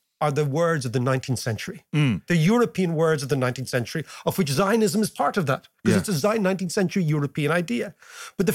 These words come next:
Speaker 1: framework of many others in the battle are deeply, deeply fundamental, religion,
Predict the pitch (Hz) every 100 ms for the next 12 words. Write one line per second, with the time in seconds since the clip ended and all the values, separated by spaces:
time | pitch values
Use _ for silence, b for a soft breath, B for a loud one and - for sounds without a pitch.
0 | 254 247 220 175 196 185 196 208 262 254
1 | 214 151 127 120 - - - _ _ _
2 | _ _ _ _ _ 151 156 156 147 -
3 | _ _ _ _ - 233 - - 160 147
4 | - 180 175 - - - 135 131 165 180
5 | 175 151 127 127 147 147 127 143 127